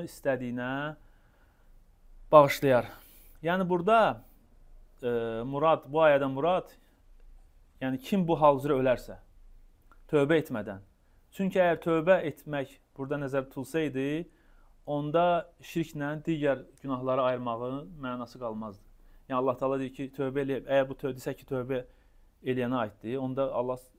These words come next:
yəni bu ayənin xüsusiyyəti nə qaldı ki? Allah Taala burada şirki qeyd eləyir. Başqa günahlardan da əgər tövbə desək lazımdır,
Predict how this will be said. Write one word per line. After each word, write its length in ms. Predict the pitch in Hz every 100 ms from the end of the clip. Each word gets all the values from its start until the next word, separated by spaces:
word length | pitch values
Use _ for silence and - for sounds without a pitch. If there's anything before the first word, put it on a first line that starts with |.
| _ - -
yəni 180 | 120 123
bu 120 | 131
ayənin 260 | 127 123 123
xüsusiyyəti 580 | - - - 127 120
nə 60 | 120
qaldı 280 | 143 135 98
ki? 80 | 107
Allah 160 | 117 127
Taala 140 | 123
burada 140 | 131 -
şirki 260 | 120 127
qeyd 200 | 120 101 92
eləyir. 240 | 98 - _ _ _ -
Başqa 360 | 120 - 135 110
günahlardan 580 | 131 117 120 117 120 117
da 100 | 117
əgər 180 | 117 120
tövbə 240 | 131 123 120
desək 180 | - 120
lazımdır, 520 | 117 113 120 110 117